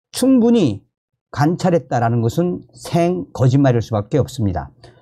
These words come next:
요즘은 상업용 위성이 워낙 발달해서 비용을 조금만 지불하면 삼십 센티미터급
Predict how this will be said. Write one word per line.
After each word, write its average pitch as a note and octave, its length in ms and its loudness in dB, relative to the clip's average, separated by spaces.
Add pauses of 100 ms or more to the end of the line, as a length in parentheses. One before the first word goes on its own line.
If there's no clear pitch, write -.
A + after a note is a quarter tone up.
(280)
요즘은 D#3+ 580 0
상업용 G3+ 680 0
위성이 E3 420 0
워낙 A2+ 460 0
발달해서 A#2+ 720 -2
비용을 E3 500 0 (380)
조금만 C3+ 540 0
지불하면 B2 640 0 (340)
삼십 A3+ 560 -4
센티미터급 D#3+ 880 -2